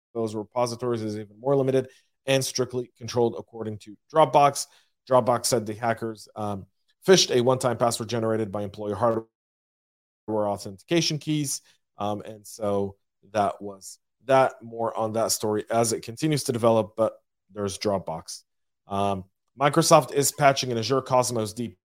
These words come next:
P flaw leading to remote code execution. A missing authentication check vulnerability in Azure Cosmos D P could have allowed an attacker to execute arbitrary code remotely, according to Orca.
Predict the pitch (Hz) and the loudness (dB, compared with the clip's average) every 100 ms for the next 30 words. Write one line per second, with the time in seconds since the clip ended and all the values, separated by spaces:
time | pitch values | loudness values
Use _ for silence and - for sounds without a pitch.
0 | _ - 156 156 - 143 135 127 123 120 | _ -10 -10 -10 0 4 6 4 2 -4
1 | 117 139 123 110 117 101 - 110 101 - | -8 -12 -12 -6 -4 -4 -2 -2 -2 -6
2 | 104 165 - 147 131 - _ _ - 117 | 0 2 2 0 -4 -10 _ _ -20 -10
3 | 147 156 170 123 131 131 113 139 131 131 | -4 -2 2 2 0 -2 -4 -2 -2 -2
4 | - 127 - 120 117 120 117 113 120 117 | -2 -4 -2 -2 0 0 0 -2 -4 -4
5 | 110 117 107 107 110 104 127 143 139 127 | -2 -4 -4 -10 -16 -20 -12 -6 0 2
6 | 120 113 110 123 113 107 107 - 98 107 | 2 0 -4 -4 -6 -8 -12 -14 -4 -4
7 | 101 101 95 98 92 117 175 156 139 135 | -4 -8 -8 -12 -14 0 2 2 0 0
8 | 131 127 123 123 127 123 | -2 -2 -2 -2 -2 -2